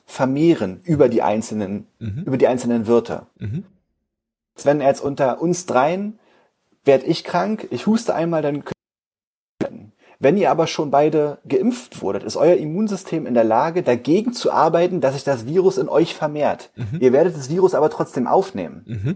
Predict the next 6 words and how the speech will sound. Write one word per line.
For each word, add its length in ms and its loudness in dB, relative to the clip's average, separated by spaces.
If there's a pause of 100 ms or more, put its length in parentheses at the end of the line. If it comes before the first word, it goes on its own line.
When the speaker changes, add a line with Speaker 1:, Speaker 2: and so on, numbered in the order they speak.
(120)
Speaker 2:
Ja, 100 -2
ja, 200 0
ja. 200 -6 (840)
Speaker 1:
Aber 220 2
die 140 -4
Konzentration 1120 -2